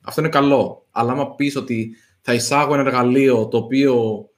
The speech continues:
για πενήντα εργαζομένους σε πέντε ευρώ το μήνα θα μου δίνει, ξέρω εγώ, διακόσια πενήντα ευρώ το μήνα επί πόσα, ξέρω εγώ, δυόμισι χιλιάρικα το χρόνο, τρία.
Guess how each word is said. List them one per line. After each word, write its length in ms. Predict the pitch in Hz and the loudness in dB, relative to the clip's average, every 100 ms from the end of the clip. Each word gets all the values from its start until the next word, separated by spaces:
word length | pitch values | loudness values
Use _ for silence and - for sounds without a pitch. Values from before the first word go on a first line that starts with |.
| _ - | _ -8
για 200 | 113 117 | -4 -2
πενήντα 320 | 117 135 135 | 0 0 0
εργαζομένους 600 | 127 123 120 127 131 123 | 0 0 0 0 0 -2
σε 100 | 120 | -4
πέντε 260 | - 127 | -2 -2
ευρώ 120 | 127 131 | 0 0
το 120 | 120 | 0
μήνα 240 | 123 123 | 0 0
θα 80 | 117 | -2
μου 120 | 113 | -4
δίνει, 260 | 107 123 123 | -2 0 0
ξέρω 240 | 123 117 | -2 -4
εγώ, 600 | 107 117 113 107 104 104 - _ _ _ _ _ _ _ _ | 0 0 0 0 -2 -6 -10 _ _ _ _ _ _ _ _
διακόσια 500 | - 110 - 117 117 | -4 -2 0 -2 -2
πενήντα 260 | 110 113 110 | -2 0 0
ευρώ 200 | 107 110 | 0 -2
το 100 | 110 | 0
μήνα 460 | 117 113 107 101 101 | 2 2 0 -2 -2
επί 260 | 107 - 107 | -4 -4 -6
πόσα, 380 | - 113 113 107 101 98 - - | -2 -2 0 -2 -2 -4 -10 -12
ξέρω 180 | - 113 | -4 0
εγώ, 40 | |
δυόμισι 240 | 117 117 | 2 2
χιλιάρικα 260 | 113 110 110 | 2 2 0
το 60 | 101 | 0
χρόνο, 500 | 107 107 127 208 _ _ _ _ _ _ _ _ _ - | 0 0 0 -4 _ _ _ _ _ _ _ _ _ -4
τρία. 480 | 104 104 185 - | 0 0 -2 -8